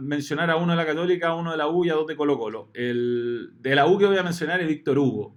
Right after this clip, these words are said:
Creo que era un crack de clásico, es un jugador que sabía jugar los grandes partidos en general, incluso, ojo, en eliminatoria,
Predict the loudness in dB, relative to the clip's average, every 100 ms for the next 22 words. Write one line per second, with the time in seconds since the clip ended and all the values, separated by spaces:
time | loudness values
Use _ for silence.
0 | _ 2 2 4 2 2 -4 -2 0 0
1 | 0 -6 -4 -2 -2 -2 -8 -4 -6 -6
2 | -12 -20 -10 -4 -4 -4 -2 -2 -2 -6
3 | -4 0 2 2 2 -2 -2 2 2 0
4 | -2 -2 -6 -8 -2 0 0 -2 -2 -2
5 | -2 -4 -6 -10 -10 -8 -6 -2 -2 -2
6 | -2 -2 -2 -4